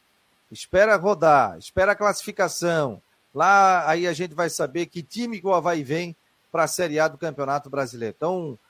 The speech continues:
eu sempre costumo dizer, viu, Rodrigo, a gente tem que ter tranquilidade com as análises. Na, na primeira vez que o Figueirense foi campeão da Recopa, foi, foi no meio da temporada, acho que foi em junho, né? Foi feita essa final.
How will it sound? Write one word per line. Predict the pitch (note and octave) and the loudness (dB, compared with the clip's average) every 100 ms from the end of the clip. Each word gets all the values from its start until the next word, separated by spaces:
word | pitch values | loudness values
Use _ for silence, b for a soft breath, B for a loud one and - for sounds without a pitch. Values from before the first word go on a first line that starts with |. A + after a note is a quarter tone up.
| _ _ - | _ _ -12
eu | C3 | -6
sempre | G#3+ G3+ | -4 -6
costumo | F#3 - G3+ | -10 -8 -10
dizer, | D#3 D3 E3 F3 | -10 -6 -4 -4
viu, | C3 D3 | -4 -4
Rodrigo, | C#3+ B2 A#2+ | -4 -4 -6
a | |
gente | A#2+ F3+ | -6 -8
tem | F#3 | -10
que | E3 - | -8 -6
ter | E3 D3 | -4 -4
tranquilidade | - G#3 - F#3 D3+ E3+ F#3 F#3+ - | -6 -8 -4 -6 -4 2 2 2 -2
com | F3 | -4
as | E3+ D3 | -4 -2
análises. | D#3 C#3 D3+ B2 G#2 - - - _ _ _ _ _ | -4 0 0 -2 -8 -18 -20 -20 _ _ _ _ _
Na, | B2 C3 C3 | -4 -2 -2
na | C3 | -4
primeira | D#3+ F3+ E3 | -4 -2 -2
vez | D#3+ D3 | -2 -6
que | |
o | - | -8
Figueirense | D3 D3+ D3 | -6 -6 -6
foi | D3+ | -6
campeão | D3+ C3 D3 C#3+ | -6 -6 -6 -4
da | B2+ | -4
Recopa, | B2 - F3+ F3+ A#2+ - _ _ _ _ | -4 0 2 2 -4 -10 _ _ _ _
foi, | D#3+ D#3 C#3 | -6 -6 -8
foi | C#3+ | -6
no | E3+ | -4
meio | D#3+ E3+ A3 | -2 0 2
da | F#3+ D3+ | 2 -2
temporada, | D3+ C#3 C#3 A#2 G#3 | -4 -2 0 0 -2
acho | - | -10
que | |
foi | F3+ | -8
em | D3+ | -8
junho, | A2+ F3+ G3 B2+ | -4 -2 -2 -2
né? | B2 C#3+ - _ _ _ | -6 -8 -10 _ _ _
Foi | D#3+ C#3+ | -4 -4
feita | D#3 D3 | -4 -4
essa | C3+ - B2+ | -4 -4 -6
final. | C#3 A#2+ F#2+ | -6 -4 -4